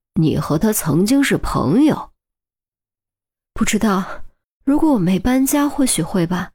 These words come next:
但我没过多久就搬走了，从那以后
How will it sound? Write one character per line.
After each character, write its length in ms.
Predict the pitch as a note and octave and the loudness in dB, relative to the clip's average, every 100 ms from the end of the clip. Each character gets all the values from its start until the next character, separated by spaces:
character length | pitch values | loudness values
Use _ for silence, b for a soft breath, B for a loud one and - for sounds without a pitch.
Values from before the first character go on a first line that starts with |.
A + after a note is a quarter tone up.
| _ _ _ _ _ | _ _ _ _ _
但 140 | A3+ | 0
我 60 | G3 | 2
没 160 | F3 F3+ | 2 0
过 160 | C4 | 0
多 160 | A3 F#3+ | 2 0
久 160 | F#3+ | 0
就 100 | E3+ | -2
搬 220 | F#3 G#3+ A3 | -2 -2 0
走 220 | F3+ A2 | -2 -2
了， 280 | A#2+ F3 - _ _ _ _ _ - | -4 -6 -10 _ _ _ _ _ -6
从 180 | C4+ | 0
那 140 | C#4+ E4 | 2 2
以 140 | A3 | 2
后 400 | F3 - C4 A3+ | -2 -2 0 0